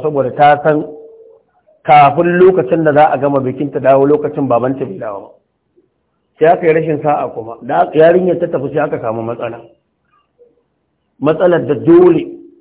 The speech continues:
baban ya dawo dole sai ya san me ya kuma ya faru.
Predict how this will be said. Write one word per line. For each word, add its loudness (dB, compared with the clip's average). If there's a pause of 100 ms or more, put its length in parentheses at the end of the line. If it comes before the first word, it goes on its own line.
(460)
baban 2
ya 2
dawo 4
dole 2 (100)
sai -4
ya 0
san -4
me -2
ya 0
kuma 0
ya 4
faru. -8